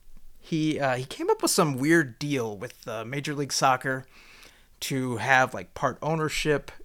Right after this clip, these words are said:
in his merchandise sales, to have part ownership in, uh, T V revenue,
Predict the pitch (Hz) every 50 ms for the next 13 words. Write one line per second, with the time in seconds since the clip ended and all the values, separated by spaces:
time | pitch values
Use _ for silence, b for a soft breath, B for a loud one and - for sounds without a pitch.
0 | - - 127 117 117 - 117 113 - - 185 247 226 - 214 196 214 214 196 190
1 | - - 196 190 185 190 185 175 - - B B B B B - 127 113 123 120
2 | 113 104 - - - 127 120 113 - - 143 139 131 131 117 - 139 123 113 -
3 | - b b b b b b b - 127 127 123 123 117 117 113 113 113 b b
4 | b b b b b b - - 110 107 104 110 - - - 170 165 156 180 185
5 | 180 170 185 185 180 165 180 175 170 170 170 170 165 165 160